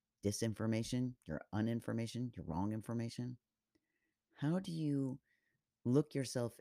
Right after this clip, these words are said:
in the mirror, right? This is the ultimate accountability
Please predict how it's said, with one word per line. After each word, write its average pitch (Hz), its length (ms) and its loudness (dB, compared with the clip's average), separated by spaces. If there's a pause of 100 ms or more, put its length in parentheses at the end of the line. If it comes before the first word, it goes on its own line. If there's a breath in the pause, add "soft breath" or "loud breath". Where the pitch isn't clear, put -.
in 113 280 2
the 104 100 2
mirror, 117 680 4
right? 87 240 0
This 104 160 -2
is 107 200 -4
the 104 200 4
ultimate 113 400 2
accountability 101 920 2